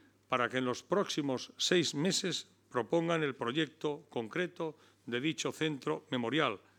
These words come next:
que incluya su ubicación, órganos de gestión, actividades a desarrollar, buscando, como es lógico, el máximo consenso institucional, el que presidió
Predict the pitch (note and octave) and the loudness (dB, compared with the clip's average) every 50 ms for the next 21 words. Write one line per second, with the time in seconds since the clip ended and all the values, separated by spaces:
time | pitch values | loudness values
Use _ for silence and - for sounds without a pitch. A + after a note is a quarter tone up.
0 | _ _ _ _ _ _ _ - D3 C#3 A#2+ - F#3 G#3 G#3 G#3 G3+ F3+ - - | _ _ _ _ _ _ _ -2 -2 -2 2 4 4 6 8 8 8 8 8 8
1 | F#3 F3 D3 D3 B2+ - A#2 - - D#3+ C#3+ A#2+ G2+ F2+ - - _ _ _ _ | 8 8 8 8 6 4 2 4 6 6 6 6 4 0 -6 -10 _ _ _ _
2 | _ - _ _ _ - E3 F3+ F#3 G3 G#3 G3+ F3+ C#3+ C#3+ A#2 A#2 G2+ - - | _ -20 _ _ _ 6 8 8 8 8 6 6 4 4 2 -2 -4 -6 0 4
3 | - D#3+ C#3 A2+ G2+ F#2 - - - - - - - _ _ _ - C#3 C3+ - | 6 6 6 6 2 -2 -8 -14 -20 -20 -20 -20 -20 _ _ _ 4 4 4 6
4 | - D3+ C3+ C#3 D#3 F#3+ G3 F#3+ F3+ D3+ - - C#3+ B2+ B2+ G#2 D#3 E3+ D3 C3 | 4 2 4 6 6 8 8 8 8 6 6 4 4 4 4 4 4 4 6 6
5 | C3 D#3+ E3 E3 E3 D#3+ - - - _ _ _ C3 B2+ B2 - - F3+ F3 E3 | 8 8 8 6 4 0 -6 -12 -20 _ _ _ 2 2 2 6 6 6 6 8
6 | D#3 C#3+ B2 - B2+ A#2 A2 G#2+ C3+ D#3+ D#3+ - - D#3+ C#3 - D#3+ D#3+ D#3 - | 6 4 2 2 0 -2 0 2 4 4 4 4 2 -2 2 4 4 2 2 0
7 | - - - - B2 A#2 A#2+ C#3+ D3+ D3+ - - D3+ C#3+ C3 A#2+ - B2 A2 G#2 | -8 -10 -4 -2 0 0 2 2 2 2 2 0 0 0 0 0 0 -2 -2 -2
8 | - - C#3+ C3+ B2 - - C#3+ C#3 - - D#3 C3 - - B2+ B2 A2 - - | 0 0 0 2 0 -2 -4 -4 -6 -2 -2 -2 -2 -2 -2 -2 -2 -2 -2 -2
9 | B2+ G#2+ G2 F2+ F2 - - - - - _ - - B2 A#2 - D3 C#3 - C#3+ | -2 -2 -2 -2 -4 -8 -16 -20 -20 -20 _ -2 0 0 2 4 2 2 4 2
10 | B2+ - - D3 E3 G3 F#3+ F3 - - | 2 2 2 4 6 6 6 4 2 -2